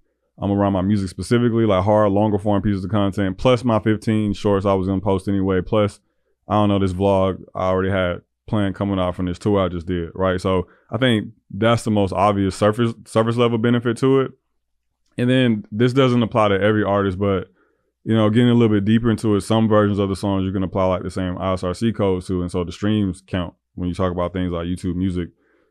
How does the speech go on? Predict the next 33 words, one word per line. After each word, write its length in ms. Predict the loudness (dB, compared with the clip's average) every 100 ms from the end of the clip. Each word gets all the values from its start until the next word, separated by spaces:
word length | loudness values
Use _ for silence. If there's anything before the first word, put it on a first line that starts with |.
| _
um, 320 | -4 -2 0
and, 160 | -2 -2
and 80 | -4
just, 140 | -2
like, 160 | -2 0
how 100 | 2
those 180 | 0 -2
views 200 | -4 -4
are 40 |
kinda 240 | -4 -4
counted 220 | -4 -4 -4
specifically. 580 | -8 -4 -2 -2 -4
So 360 | -2 -2 -2 -4 _ _ _
I 80 | -2
think 200 | 0 2
that's 200 | 2 2 2
the 60 |
benefit 340 | 0 2 2 0
that, 60 | 0
like, 380 | 0 -2 -4 -2
doesn't 260 | 0 0
really 220 | -2 -2 0
matter 260 | 0 -2
for 160 | -2 -2
everybody, 500 | 0 2 2 2 2
you 140 | -2 -4
know, 120 | -2 0
very 260 | 0 0
small 300 | -2 -2 -2
percentage 320 | -2 -2 0
of 80 | 0
artists, 340 | 0 2 2 0
but 300 | 0 -2